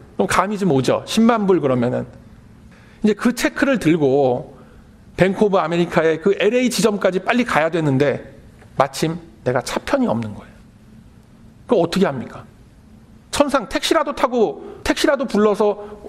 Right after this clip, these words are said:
타고 올라가야 되는 거 아닙니까? 그죠? 그 택시비 좀 아끼겠다고 여기서부터 엘에이 다운타운까지 걸어가는 사람 있습니까?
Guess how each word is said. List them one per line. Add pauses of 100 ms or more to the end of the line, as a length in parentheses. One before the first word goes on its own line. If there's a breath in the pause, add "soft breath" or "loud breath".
(120)
타고
올라가야
되는
거
아닙니까?
그죠? (880 loud breath)
그
택시비 (100)
좀
아끼겠다고 (140)
여기서부터 (180)
엘에이
다운타운까지
걸어가는
사람
있습니까?